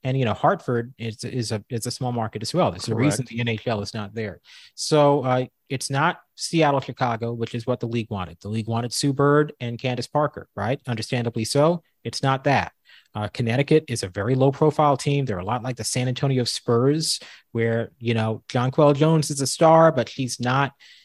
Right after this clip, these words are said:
Speaker 1: you know, a superstar. She's complained about this, uh, but she's just not a superstar the way that Candace and Sue and, and some of the other players are in the league, Asia Wilson. Um, you know, Connecticut really,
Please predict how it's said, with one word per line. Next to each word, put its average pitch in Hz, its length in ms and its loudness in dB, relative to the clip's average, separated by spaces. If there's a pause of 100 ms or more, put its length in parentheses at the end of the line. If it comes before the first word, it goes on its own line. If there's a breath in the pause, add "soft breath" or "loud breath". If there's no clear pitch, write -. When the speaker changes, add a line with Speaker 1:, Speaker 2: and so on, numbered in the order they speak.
(100)
Speaker 1:
you 135 100 4
know, 127 240 4
a 127 80 -2
superstar. 123 720 -2
She's 120 240 -4
complained 135 380 0
about 117 300 0
this, - 520 -4
uh, 107 340 -6 (520 loud breath)
but 123 140 -2
she's 127 240 0
just 131 160 -2
not 123 180 0
a 127 40 -2
superstar 139 500 2
the 120 80 2
way 113 160 4
that 110 340 -2 (240)
Candace 117 560 0
and 101 140 -6
Sue 113 460 0
and, 104 180 -4 (300 loud breath)
and 113 220 -2
some 127 200 0
of 117 60 -2
the 120 100 4
other 110 140 0
players 113 360 0
are 107 140 0
in 107 80 -4
the 104 60 -6
league, 120 260 2
Asia 110 260 -2
Wilson. 123 460 0 (400 loud breath)
Um, 104 520 -4
you 113 200 -6
know, 101 320 -8 (120)
Connecticut 117 600 0 (180)
really, 127 640 2